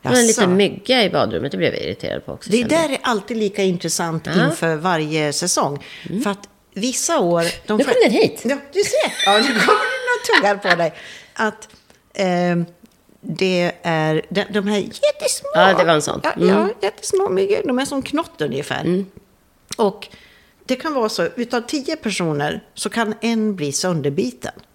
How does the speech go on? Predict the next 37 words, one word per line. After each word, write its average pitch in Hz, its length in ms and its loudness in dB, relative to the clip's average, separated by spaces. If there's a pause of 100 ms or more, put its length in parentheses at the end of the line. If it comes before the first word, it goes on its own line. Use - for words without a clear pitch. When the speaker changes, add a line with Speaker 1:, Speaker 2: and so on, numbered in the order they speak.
(160)
Speaker 1:
Ja, 165 140 4
det 175 100 2
är, 156 360 6
det 160 120 2
är 143 40 4
Mattias 117 500 0
det. - 240 -6
Jag 147 220 2
får 220 120 4
Speaker 2:
Jaha. - 100 6
Speaker 1:
nästan... - 280 2 (120)
Ja, 147 260 4
ja, 117 60 0
nej, 135 160 0
nej. 131 160 -2
Speaker 2:
Ja. 247 180 0
Speaker 1:
Alltså, 190 160 2
jag 185 120 4
kände 170 280 2
bara 160 120 4
att 143 80 -4
den 143 160 2
bet 156 420 4
och 147 100 -2
så 156 80 -2
kliade 151 220 4
jag 135 80 2
lite 139 180 0
och 135 60 0
sen 139 160 0
har 139 80 0
jag 131 60 0
inte 131 120 -4
kliat 139 360 0
sen 147 160 -2
dess. 214 100 2
Speaker 2:
Nej. 208 260 2